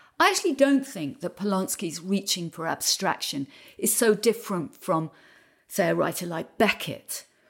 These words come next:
who in Endgame, say, or even Waiting for Godot,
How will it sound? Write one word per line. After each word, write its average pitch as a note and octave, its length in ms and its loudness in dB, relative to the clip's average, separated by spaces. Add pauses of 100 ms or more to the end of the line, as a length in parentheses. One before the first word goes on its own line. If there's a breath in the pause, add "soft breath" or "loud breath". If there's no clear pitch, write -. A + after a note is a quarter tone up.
(160)
who F3 360 4
in D#3 300 -4 (120)
Endgame, D3 640 2
say, C3 420 -8
or D#3+ 140 -2
even E3 340 -4
Waiting F3 440 2
for D#3 120 -12
Godot, D3+ 540 -4